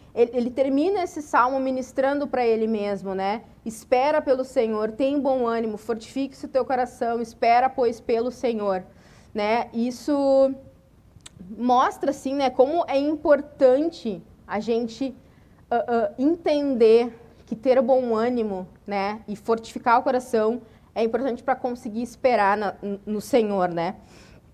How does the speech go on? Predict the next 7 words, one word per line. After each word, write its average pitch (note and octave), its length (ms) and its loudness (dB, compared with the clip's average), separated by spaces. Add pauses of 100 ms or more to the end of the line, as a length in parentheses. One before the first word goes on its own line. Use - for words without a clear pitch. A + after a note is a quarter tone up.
(480)
A A#3 100 -2
gente G#3 280 -4
tá C4 120 4
vivendo A#3+ 680 0 (360)
um G3+ 380 -6
tempo G3 300 0
complicado, A3 720 -4